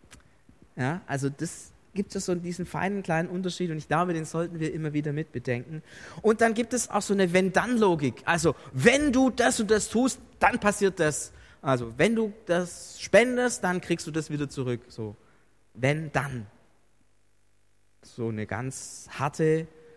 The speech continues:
Kette, logische Kette. Und auch das, äh, halte ich, äh, für falsch. Nachdem ich so viele Sachen, äh, gesagt habe, jetzt die eigentlich eher einen davon abhalten dürften, über das Thema zu predigen, etwas, was dafür spricht.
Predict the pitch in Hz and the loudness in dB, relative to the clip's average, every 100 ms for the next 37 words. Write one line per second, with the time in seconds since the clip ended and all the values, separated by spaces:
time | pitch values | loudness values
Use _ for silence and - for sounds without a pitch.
0 | - _ _ - - 160 147 110 127 151 | -20 _ _ -8 -2 0 0 0 2 2
1 | 160 131 - 143 135 147 - - _ _ | -2 -6 -6 -6 -6 -8 -10 -20 _ _
2 | - 131 131 - 143 - - _ - 135 | -8 -6 -4 0 -2 -2 -16 _ -8 0
3 | 117 117 - - 120 123 - 117 - - | 2 2 -2 -8 -2 -2 -2 -8 -8 -14
4 | - 113 107 - 107 - - - - - | -12 -8 -8 -8 -18 -18 -20 -20 -20 -20
5 | _ _ _ _ _ _ _ _ _ - | _ _ _ _ _ _ _ _ _ -20
6 | _ _ _ _ - 139 156 180 196 160 | _ _ _ _ -6 -4 0 2 2 2
7 | 143 - 208 214 190 165 175 165 - 139 | 0 -2 -2 0 0 -2 -2 -8 -8 -2
8 | 139 135 135 135 - 151 147 - 127 127 | -2 -2 -4 -4 -4 -6 -6 -6 -6 -6
9 | 135 - - 185 226 202 170 170 160 143 | -8 -10 -2 2 2 2 2 2 0 0
10 | 170 202 165 139 139 127 127 123 156 175 | 0 0 0 0 -2 -4 -4 -6 -10 -12
11 | - - 151 131 131 - 131 135 131 135 | -14 -12 -2 0 0 0 2 2 0 -4
12 | - 127 139 156 170 - - - 151 151 | -2 0 -2 -6 -10 -14 -20 -6 -4 0
13 | 190 190 - 156 156 - - 147 151 - | 0 -2 -4 -6 -6 -12 -6 -2 -2 -4
14 | - 107 - - | -8 -8 -8 -20